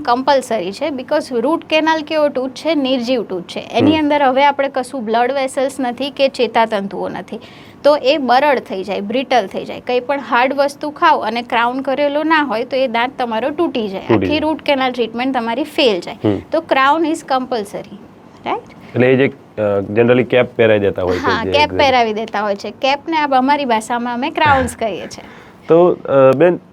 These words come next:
Speaker 2: અ, જે પ્રમાણે અત્યારે એક, અ, જે આપણે આ ટ્રીટમેન્ટની વાત કરી, તો એ જે સ્ટેજ છે, દુખાવો થાય છે, જ્યારે મૂળ સુધી એ સડો પહોંચી જાય છે.
Speaker 1: હમ.
Speaker 2: તો જ્યારે, અ, મૂળ સુધી પહોંચે છે, ત્યારે એ દુખાવો આપે છે.
Speaker 1: હમ.
Speaker 2: પણ એ પહેલા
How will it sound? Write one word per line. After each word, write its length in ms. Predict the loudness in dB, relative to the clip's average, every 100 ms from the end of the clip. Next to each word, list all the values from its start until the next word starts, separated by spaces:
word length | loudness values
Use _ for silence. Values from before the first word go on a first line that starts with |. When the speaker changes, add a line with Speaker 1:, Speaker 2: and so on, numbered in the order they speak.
| _
Speaker 2:
અ, 380 | -4 4 8 8
જે 180 | 6 2
પ્રમાણે 400 | 4 4 6 6
અત્યારે 580 | 6 6 4 6 6 4 0 _ -4
એક, 300 | -4 -2 4
અ, 320 | 6 8 6 2 -14 -14
જે 180 | -4 -2
આપણે 220 | 0 0
આ 80 | 0
ટ્રીટમેન્ટની 480 | -2 -6 -4 -2 0
વાત 260 | 0 -2
કરી, 180 | -4 -6 -8 -2
તો 260 | 4 4 4
એ 120 | 2
જે 160 | 2 2
સ્ટેજ 260 | 4 2 4
છે, 120 | 2
દુખાવો 400 | 2 2 4 4
થાય 180 | 4 4
છે, 120 | 4
જ્યારે 180 | 4 4
મૂળ 260 | 4 2
સુધી 380 | 2 -2 0 2
એ 200 | 4 4 0 -10 -20 -20 -20 -4
સડો 200 | 2 4
પહોંચી 340 | 4 4 4 0
જાય 180 | -2
છે. 120 | -4 -10
Speaker 1:
હમ. 360 | -14 -14 -14 -14 -20 -6 2
Speaker 2:
તો 160 | 4
જ્યારે, 540 | 6 6 6 8 6 4 0 -8
અ, 40 |
મૂળ 360 | -4 -2 0 -2
સુધી 260 | -2 -2 0
પહોંચે 380 | 4 4 4
છે, 120 | 2 4
ત્યારે 300 | 6 6 6
એ 40 |
દુખાવો 380 | 2 0 -2 -2
આપે 240 | -4 -10
છે. 220 | -16 -12
Speaker 1:
હમ. 100 | -12 -12 -8
Speaker 2:
પણ 100 | -6 2
એ 100 | 2
પહેલા 720 | 6 6 6 6 8 8 6